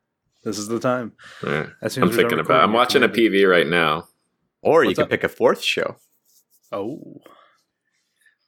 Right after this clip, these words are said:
Speaker 2: I could pick a fourth show, but I don't know.
Speaker 1: <laughs>
Speaker 2: All right. What is this show? This,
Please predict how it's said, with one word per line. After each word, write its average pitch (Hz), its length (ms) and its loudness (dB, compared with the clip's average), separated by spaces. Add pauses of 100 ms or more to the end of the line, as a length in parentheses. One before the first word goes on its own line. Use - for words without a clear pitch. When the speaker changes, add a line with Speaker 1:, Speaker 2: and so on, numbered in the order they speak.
(840)
Speaker 2:
I - 80 -6
could 147 260 -4
pick 151 140 0
a 135 60 -2
fourth 107 320 0
show, 85 340 2
but - 260 -4 (720)
I 87 60 -4
don't 85 140 4
know. - 920 -4
Speaker 1:
<laughs> - 0 - (1500)
Speaker 2:
All 78 100 0
right. 71 260 0 (220)
What 87 140 0
is 85 160 2
this - 160 -2
show? - 360 -2 (140)
This, - 360 -6